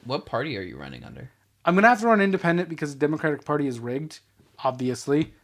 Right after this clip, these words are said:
Speaker 1: Yeah.
Speaker 2: Bernie Sanders. And Suzanne Bonamici is a staple of Oregon.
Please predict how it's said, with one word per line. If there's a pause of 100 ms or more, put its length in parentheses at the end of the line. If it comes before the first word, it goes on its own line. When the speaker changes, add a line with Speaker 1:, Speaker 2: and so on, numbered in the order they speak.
(100)
Speaker 1:
Yeah.
Speaker 2:
Bernie
Sanders. (340)
And (220)
Suzanne
Bonamici
is
a
staple
of
Oregon.